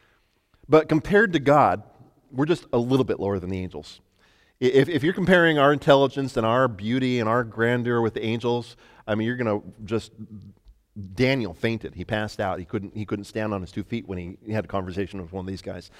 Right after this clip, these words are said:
The Apostle John tried worshiping them, and the angel said, "Don't do that. I'm just a servant like you are." And so they're glorious. They're amazing. But when you compare these angels with the glory that is Jesus, th-, these, these angels are just, we're just a little bit lower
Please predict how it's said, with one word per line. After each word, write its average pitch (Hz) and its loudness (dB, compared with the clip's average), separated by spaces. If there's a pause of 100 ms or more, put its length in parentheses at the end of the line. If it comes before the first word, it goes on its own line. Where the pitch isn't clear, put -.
(160)
The 139 -4
Apostle 151 4
John 143 2
tried 113 -8
worshiping 131 -2
them, 101 -2
and 104 -2
the 123 -2
angel 123 -4
said, 127 0
"Don't 214 -8
do 214 -8
that. 185 -2
I'm 113 -2
just 202 -2
a 175 -2
servant 185 -2
like 160 -8
you 170 -6
are." 110 -2 (480)
And 160 4
so 185 6
they're 185 6
glorious. 165 8
They're 170 10
amazing. 190 4 (220)
But 156 6
when 165 4
you 175 2
compare 220 0
these 208 -4
angels 175 2 (220)
with 170 2
the 156 2
glory 208 6
that 175 6
is 143 2
Jesus, 123 -2 (420)
th-, 131 -12 (260)
these, 180 -4
these 156 -6
angels 147 0
are 131 0
just, 135 -4
we're 143 2
just 175 -4
a 135 4
little 120 0
bit 101 -4
lower 90 -4